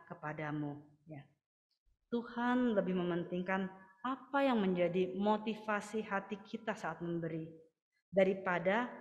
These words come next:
apa dan berapa yang kita berikan kepada orang lain. Tuhan melihat hati kita,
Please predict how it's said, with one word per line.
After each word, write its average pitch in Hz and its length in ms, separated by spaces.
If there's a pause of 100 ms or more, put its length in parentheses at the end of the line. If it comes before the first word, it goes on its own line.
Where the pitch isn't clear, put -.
(200)
apa 214 360
dan 196 200
berapa 180 400
yang 180 160
kita 180 160
berikan 170 400
kepada 160 320
orang 156 240
lain. 151 300 (500)
Tuhan 254 320
melihat 208 480
hati 190 320
kita, 170 400